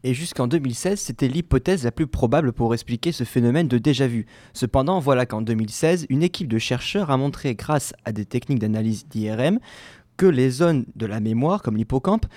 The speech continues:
n'entraient pas en jeu durant ce phénomène de déjà-vu. Au contraire,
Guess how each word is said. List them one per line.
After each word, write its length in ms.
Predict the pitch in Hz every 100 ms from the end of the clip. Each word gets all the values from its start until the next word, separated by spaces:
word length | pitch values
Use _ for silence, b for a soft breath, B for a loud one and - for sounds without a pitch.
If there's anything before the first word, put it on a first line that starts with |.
| B B B
n'entraient 380 | 156 185 - 131
pas 180 | -
en 140 | 196 151
jeu 180 | 123 196
durant 340 | 120 120 139
ce 120 | -
phénomène 460 | 117 127 113 175 147
de 100 | 117
déjà-vu. 580 | 110 160 151 127 113 101 -
Au 80 | 123
contraire, 440 | 113 - 180